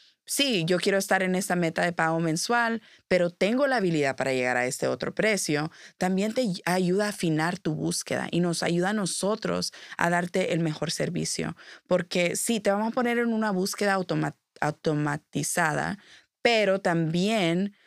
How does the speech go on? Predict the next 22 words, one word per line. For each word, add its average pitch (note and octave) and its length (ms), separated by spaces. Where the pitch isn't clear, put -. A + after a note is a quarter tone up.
vamos G3+ 240
a G#3+ 80
estar F#3+ 180
buscando F#3 880
de F3 100
tu D#3+ 160
parte. - 560
Vamos G3 220
a - 20
estar G3+ 180
haciendo F3+ 320
llamadas E3 760
a D3 80
casas E3+ 480
que E3 100
no D#3 240
están - 300
a - 20
la - 140
venta - 420
para C#3+ 160
preguntarles, D3 640